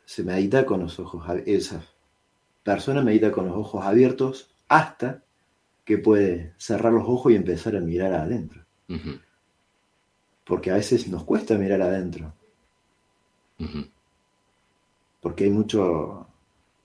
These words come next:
Speaker 1: por ordenar. A mí nos da como una fiaca. Vos entrás a tu casa y está toda revuelta, dada vuelta. ¿Qué hace? Y, ah, no sé,
Speaker 2: Sí, sí.
Speaker 1: te da una fiaca, pero es tu casa.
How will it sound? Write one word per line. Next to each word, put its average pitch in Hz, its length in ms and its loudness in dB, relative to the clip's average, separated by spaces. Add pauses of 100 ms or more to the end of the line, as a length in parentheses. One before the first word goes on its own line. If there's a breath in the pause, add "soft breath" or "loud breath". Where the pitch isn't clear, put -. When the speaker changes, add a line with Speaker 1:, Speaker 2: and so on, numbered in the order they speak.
(440)
Speaker 1:
por - 140 -4
ordenar. 82 540 -4 (1400)
A 214 40 -4
mí 185 80 0
nos 120 120 2
da 185 160 4
como 107 160 0
una 104 140 2
fiaca. - 260 4
Vos 127 100 4
entrás 127 180 6
a - 40 2
tu 117 80 4
casa 135 240 4
y - 40 2
está 110 180 2
toda 107 340 4
revuelta, 104 640 6
dada 104 240 4
vuelta. 123 500 2 (760 soft breath)
¿Qué 107 120 0
hace? 95 260 0
Y, 98 340 -2 (100)
ah, - 320 -4 (260)
no - 100 -16
sé, 80 340 -10 (220)
Speaker 2:
Sí, 104 160 -4
sí. 90 140 -6
Speaker 1:
te 90 60 2
da 113 100 6
una 110 120 0
fiaca, 104 420 0 (300)
pero 104 140 0
es 131 60 -2
tu 101 100 -10
casa. - 360 -2